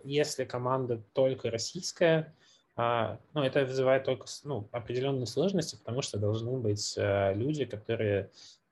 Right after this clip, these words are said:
Опять же, все зависит от интересов, фокуса и стратегии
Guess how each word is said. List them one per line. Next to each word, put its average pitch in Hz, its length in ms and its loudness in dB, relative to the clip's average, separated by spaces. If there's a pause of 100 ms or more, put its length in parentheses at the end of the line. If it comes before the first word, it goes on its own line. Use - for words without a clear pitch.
Опять 143 200 6
же, 107 220 0
все 151 160 2
зависит 147 260 4
от - 280 0 (360)
интересов, 143 680 -2 (400)
фокуса 143 440 0
и 110 40 -4
стратегии 120 680 -6